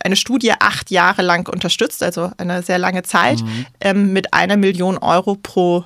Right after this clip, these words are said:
Speaker 1: Jahr. Das heißt, insgesamt sind das acht Millionen Euro über eine
Speaker 2: Mhm.
Speaker 1: Laufzeit von acht Jahren.
Speaker 2: Mhm. Krass, dass man da so lange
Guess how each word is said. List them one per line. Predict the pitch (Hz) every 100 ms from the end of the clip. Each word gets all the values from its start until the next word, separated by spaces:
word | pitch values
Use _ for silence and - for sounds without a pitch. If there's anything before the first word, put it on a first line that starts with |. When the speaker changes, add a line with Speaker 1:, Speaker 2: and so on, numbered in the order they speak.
| _
Speaker 1:
Jahr. | - 170 165 233
Das | 202 170
heißt, | 175 -
insgesamt | 175 - 170 160 165
sind | 175
das | 165 -
acht | - - 185
Millionen | 180 160 175
Euro | 175 156 156 156 160 _
über | 113 170
eine | 117
Speaker 2:
Mhm. |
Speaker 1:
Laufzeit | 95 107 113 -
von | - 214
acht | - - -
Jahren. | 240 165 160 -
Speaker 2:
Mhm. | 127 107 92 107 113 120 - _ _ _
Krass, | - 127 113 - -
dass | - 123 -
man | 117
da | 113
so | - 123 117
lange | 113 113 120 117 117